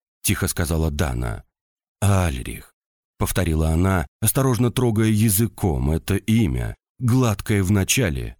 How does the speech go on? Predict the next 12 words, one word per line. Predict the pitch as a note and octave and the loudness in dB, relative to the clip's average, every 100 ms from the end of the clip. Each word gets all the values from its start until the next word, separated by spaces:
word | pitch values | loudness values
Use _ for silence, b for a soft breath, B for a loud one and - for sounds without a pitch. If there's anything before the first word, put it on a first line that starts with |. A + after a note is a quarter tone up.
| _ | _
взъерошенное | G#2+ G2 F#2+ C2+ - E2+ E2+ E2 | 0 2 2 -2 -2 0 0 0
в | |
конце, | - E2 - G2+ F#2+ D#2+ - - | -2 -2 0 0 0 -2 -8 -2
примеряя | G2+ G2 D2+ C#2 C#2 | 0 2 0 0 0
его | D#2 F2 D#2+ G#2 | 2 2 2 0
к | F#2 - | -2 -2
простертому | C#3 A2 C3 A2+ - A#2 | 0 0 0 0 0 2
рядом | G2+ F#2 F2 F2 | 2 0 0 0
превосходству, | - G2 D2 - - B1+ - C2 B1 A1+ _ _ | 0 0 2 0 -2 -4 -4 -4 -4 -6 _ _
к | - | -4
которому, | G2+ F2 F2+ F#2 A2 | -2 0 2 2 2
оказывается, | A#2+ C3+ A#2+ A#2+ B2 - B2 | 2 0 0 0 0 2 0